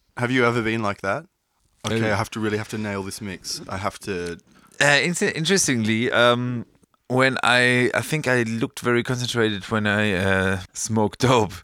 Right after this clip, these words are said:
Speaker 2: but I don't do that anymore. And in general, this is not a good idea to do. Yeah, I, I remember that, and then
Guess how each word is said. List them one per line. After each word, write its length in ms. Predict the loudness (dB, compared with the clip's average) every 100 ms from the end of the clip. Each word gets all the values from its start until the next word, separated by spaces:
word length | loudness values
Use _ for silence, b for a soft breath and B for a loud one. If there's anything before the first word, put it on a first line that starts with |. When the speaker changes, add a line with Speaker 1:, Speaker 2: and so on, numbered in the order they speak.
| B B B -2
Speaker 2:
but 340 | 4 4 4 0
I 140 | 0
don't 180 | 2 2
do 140 | 2 2
that 160 | 2
anymore. 580 | 0 0 0 0 0 -2
And 140 | -2 -2
in 120 | 0
general, 500 | 2 2 2 0 -4
this 280 | -4 -4 -4
is 160 | -4 -4
not 180 | -4
a 60 | -4
good 160 | -6 -6
idea 260 | -4 -4
to 160 | -4 0
do. 320 | 2 4 2 B B B _
Yeah, 340 | 2 4 4 2 0
I, 260 | 0 2
I 100 | 2
remember 480 | 2 2 0 2 2
that, 300 | 2 -2 -2 -2
and 160 | 0
then 240 | 0 0